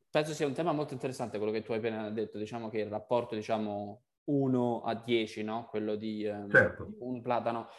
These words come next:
Speaker 1: ma ovviamente là c'è sempre la problematica dei cinquanta anni, o, cioè, capito come
Speaker 2: Eh, certo.
Speaker 1: ogni, ogni tipo di pianta, come tu ben sai nel tuo mestiere, ha un, una vita diversa fino ad arrivare, diciamo, allo sta-, a,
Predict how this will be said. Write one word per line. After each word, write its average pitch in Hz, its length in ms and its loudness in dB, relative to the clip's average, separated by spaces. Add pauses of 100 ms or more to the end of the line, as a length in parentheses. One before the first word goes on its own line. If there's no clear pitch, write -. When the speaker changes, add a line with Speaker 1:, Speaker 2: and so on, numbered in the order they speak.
(200)
Speaker 1:
ma 123 460 2
ovviamente 127 500 0
là 117 140 2
c'è 123 120 -6
sempre 117 260 -2
la 110 80 0
problematica 113 680 -2
dei 104 140 -4
cinquanta 104 480 -2
anni, 101 280 -4
o, 110 440 0 (100)
cioè, 104 220 -2
capito 117 300 -4
come 113 120 2
Speaker 2:
Eh, 110 60 -2
certo. 110 260 0
Speaker 1:
ogni, - 80 -6
ogni 123 240 0
tipo 123 160 0
di 117 120 0
pianta, 113 280 -2
come 113 200 -4
tu 113 260 -2 (320)
ben 120 240 0
sai 117 200 4
nel 113 120 -2
tuo 127 100 -4
mestiere, 123 560 4
ha 110 240 2
un, 110 680 -4 (960)
una 123 180 6
vita 127 180 8
diversa 127 460 8
fino 117 180 0
ad 110 80 2
arrivare, 113 380 4
diciamo, 110 260 0
allo 107 120 -2
sta-, 107 360 4
a, 87 320 4